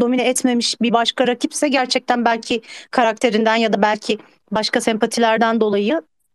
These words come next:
olabilir diye düşünüyorum ben de. Bir de yani zaten domine edilenden, domine edenden her zaman eninde sonunda, e, bir şekilde herkes sıkılıyor ve bu bir şekilde işte nefret diline dönüşebiliyor. Ya zamanında Vettel'den de nefret ediyordu hani bu alem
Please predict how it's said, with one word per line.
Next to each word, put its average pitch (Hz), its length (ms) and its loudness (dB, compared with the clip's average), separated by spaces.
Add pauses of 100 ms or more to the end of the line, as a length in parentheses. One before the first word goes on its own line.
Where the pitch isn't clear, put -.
(160)
olabilir 285 840 -2
diye 202 320 -2
düşünüyorum 190 480 -2
ben 185 180 -2
de. 190 180 -2
Bir 233 120 0
de 381 220 0
yani 247 300 0
zaten 269 360 0
domine 294 300 2
edilenden, 311 560 0 (440)
domine 294 300 2
edenden 294 400 0
her 311 140 0
zaman 269 360 0
eninde 254 320 0
sonunda, 247 520 0 (420)
e, 226 340 2
bir 302 80 2
şekilde 262 420 0
herkes 269 320 0
sıkılıyor 349 460 -2
ve 330 140 0
bu 277 120 0
bir 285 60 0
şekilde 320 500 0
işte - 240 -2
nefret 262 360 -2
diline 285 260 2
dönüşebiliyor. 269 540 0
Ya 233 140 2
zamanında 277 460 2
Vettel'den 285 460 0
de 214 80 0
nefret 185 300 -2
ediyordu 175 480 -2
hani 196 220 0
bu 196 120 2
alem 180 320 2